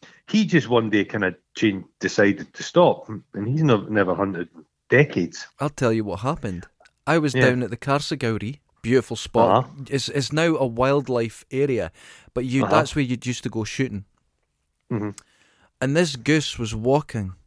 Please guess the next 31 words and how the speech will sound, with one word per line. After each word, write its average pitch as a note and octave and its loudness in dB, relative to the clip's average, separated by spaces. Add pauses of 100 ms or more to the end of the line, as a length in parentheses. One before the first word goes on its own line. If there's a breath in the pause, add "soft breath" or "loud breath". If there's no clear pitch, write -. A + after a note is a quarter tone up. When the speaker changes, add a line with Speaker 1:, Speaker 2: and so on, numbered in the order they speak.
(760)
Speaker 1:
Oh. C3 -6 (320)
Speaker 2:
uh, A#2 0
towards C3 0
me, G#2+ -6 (260)
and A#2 -2
it G#2 -2
was A2+ -4
going B2 0
Speaker 1:
Uh-huh. A#2+ 0
Speaker 2:
around D3+ 4
the D3 -2
reeds, B2 -4
you G#2+ -6
know, A#2 4
the A#2 -4
big, A2 -2
beautiful, A#2+ -4
tall A#2+ 0
reeds A#2+ -6
there, G2 -2 (320 soft breath)
and G2 -6
it F#2 -8
come A2+ -2
Speaker 1:
Uh-huh. B2+ 4
Speaker 2:
out, A#2+ -2
and G#2+ -6
it G2+ -6
got G#2 -2
closer B2+ -2
and G#2+ -6
closer, B2 -4